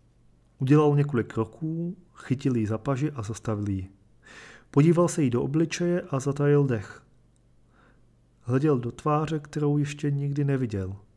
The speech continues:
„Řekni dědečkovi, ať pro mě přijede,“ zamumlala. Vytřeštil s hrůzou oči.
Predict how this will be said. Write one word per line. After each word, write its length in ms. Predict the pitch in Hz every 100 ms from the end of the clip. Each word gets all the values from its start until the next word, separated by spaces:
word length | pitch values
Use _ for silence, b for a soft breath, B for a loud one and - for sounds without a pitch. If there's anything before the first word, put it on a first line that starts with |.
| _ _ _ _ _ b b b b _ _ _ _ -
„Řekni 360 | 151 156 160
dědečkovi, 840 | 113 123 147 147 - 170 165 180 180 B B B B _ -
ať 220 | 143 143
pro 320 | - 147 151
mě 280 | 156 160 165
přijede,“ 640 | - - 175 160 107 92 - _ _
zamumlala. 800 | 120 110 104 104 107 101 98 98 - _ _ _ _ _ _ b b b b b b _ _
Vytřeštil 840 | 123 - 156 147 - - 151 156
s 140 | 147 139
hrůzou 600 | 113 117 120 117 131 127
oči. 460 | 120 107 - 98